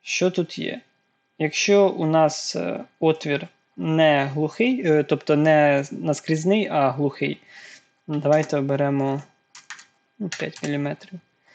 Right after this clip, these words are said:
У мене це тіло, здається, двадцять, можна тоді п'ять, десять, в принципі. М, е, два режими.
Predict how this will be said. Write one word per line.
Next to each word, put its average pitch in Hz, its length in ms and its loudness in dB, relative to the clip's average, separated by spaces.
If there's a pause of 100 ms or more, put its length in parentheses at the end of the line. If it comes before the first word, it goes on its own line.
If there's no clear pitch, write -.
(360)
У 175 40 -10
мене 135 320 -2
це 143 200 -6
тіло, 151 420 -4
здається, 151 680 -8 (160)
двадцять, 160 720 -6 (460)
можна 151 320 -6
тоді 151 240 -8
п'ять, 196 260 -10 (160)
десять, - 320 -8
в - 80 -18
принципі. - 420 -12 (760)
М, 156 380 -4 (340)
е, 160 280 0
два 156 240 0
режими. 147 460 0